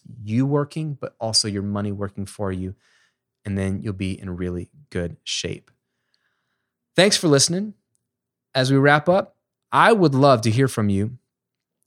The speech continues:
Either leave a review on iTunes. If you haven't already left one, then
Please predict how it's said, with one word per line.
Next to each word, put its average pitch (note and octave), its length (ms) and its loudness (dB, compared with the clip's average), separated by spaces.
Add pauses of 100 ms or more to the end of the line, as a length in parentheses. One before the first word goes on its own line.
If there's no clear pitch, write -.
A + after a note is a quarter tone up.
Either B2 180 2
leave C#3+ 200 6
a F3+ 40 6
review D3+ 320 6
on C3 80 6
iTunes. A#2 500 2
If A2 80 -6
you B2+ 80 4
haven't D#3 180 4
already C3+ 200 4
left A#2+ 300 2
one, G#2 240 -2
then G#2+ 240 -4